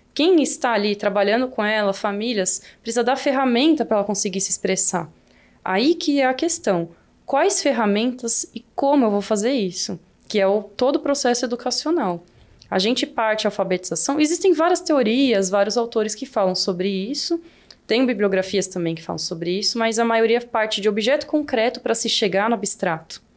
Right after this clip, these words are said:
Então, por exemplo, a criança, ela tem algum objeto de apego, é um copo que ela sempre tá ali, eu começo a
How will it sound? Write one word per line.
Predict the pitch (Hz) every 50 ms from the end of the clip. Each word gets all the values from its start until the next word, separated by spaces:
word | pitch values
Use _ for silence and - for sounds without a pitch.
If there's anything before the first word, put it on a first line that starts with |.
| _ _ - _ _ - - _ _ _ _
Então, | - 202 196 226 233 233
por | 233 240
exemplo, | 226 226 208 214 208 202 190 196
a | 196
criança, | 196 - 214 220 233 262 254 - 247
ela | 233 233
tem | 233 240 226
algum | 220 208 220 220
objeto | 202 202 202 202 196 202 196
de | 180
apego, | 185 180 - - 214 220 208 180 165 165 160 160 - - _ _ _ _ -
é | 170 185
um | 202
copo | 196 - 226 202 185 180 185 -
que | - -
ela | 170 170
sempre | 165 - - - 214 226 233 226 214
tá | 196 - 185 170
ali, | 165 165 185 226 254 214 - _ _ _ - _ _ -
eu | 196 196
começo | - 240 220 214 220 226 247 269 262 240 - - 233 208
a | 202 202 208 233 247 247